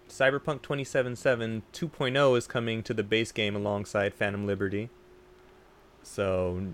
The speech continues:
a bunch of new features. Um, the D L C is coming out September twenty-sixth, thir-, uh, thirty bucks. Uh, Justin, are you gonna be picking this up?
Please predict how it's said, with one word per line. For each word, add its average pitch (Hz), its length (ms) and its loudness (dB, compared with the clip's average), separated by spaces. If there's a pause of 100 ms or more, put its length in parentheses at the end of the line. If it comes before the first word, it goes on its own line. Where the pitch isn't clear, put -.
(120)
a - 80 -8
bunch 120 240 0
of 127 80 -2
new 120 160 2
features. 113 1120 -2
Um, 92 720 -2 (580)
the 110 80 2
D 117 140 2
L 117 100 8
C 113 240 0
is 110 100 0
coming 107 280 -2
out 101 260 2
September 101 320 -4
twenty-sixth, - 720 -4
thir-, 113 260 2
uh, 95 440 -2
thirty 107 180 0
bucks. 147 420 0 (840)
Uh, 101 220 0
Justin, 175 280 2
are 214 60 6
you 226 120 2
gonna 254 120 0
be 254 80 0
picking 254 240 -4
this 262 160 -6
up? 294 160 -2